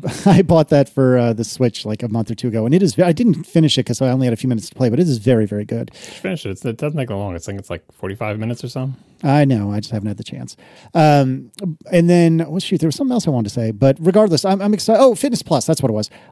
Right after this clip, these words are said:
Speaker 1: I have actually really been liking Fitness Plus a lot. Uh, I've been using it quite regularly. It's not the only exercise I do, but it's the majority of the exercise I do.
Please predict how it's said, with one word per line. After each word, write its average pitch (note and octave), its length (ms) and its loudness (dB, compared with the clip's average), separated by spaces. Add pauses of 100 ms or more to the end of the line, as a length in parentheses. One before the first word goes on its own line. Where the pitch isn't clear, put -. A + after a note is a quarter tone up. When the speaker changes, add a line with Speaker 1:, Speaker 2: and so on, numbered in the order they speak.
Speaker 1:
I A#3 160 4
have E4 160 4
actually D#3+ 320 0
really A#2+ 720 4
been A#2+ 160 0
liking B2 280 0
Fitness C3 280 -4
Plus - 260 -4
a C3 40 -4
lot. A2+ 360 -4
Uh, D3 260 -2
I've D3+ 300 2
been D3 180 2
using C#3+ 300 0
it C3 240 -4
quite A3 460 2
regularly. A2+ 560 2
It's - 120 -6
not D#4 140 0
the G3+ 80 2
only F3 180 4
exercise B2 400 0
I A#2+ 60 2
do, A2+ 220 2
but A#2+ 120 0
it's G3 280 -4
the E3 180 0
majority A#2+ 800 0
of G2+ 60 -8
the A2 100 -2
exercise G#2+ 400 -4
I G#2+ 80 -6
do. G2+ 260 -6